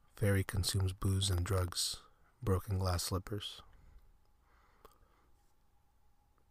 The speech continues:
Chapter two, Snow White's story.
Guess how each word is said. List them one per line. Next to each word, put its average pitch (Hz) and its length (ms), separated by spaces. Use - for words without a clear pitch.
Chapter - 320
two, 87 360
Snow 92 340
White's 92 340
story. 87 420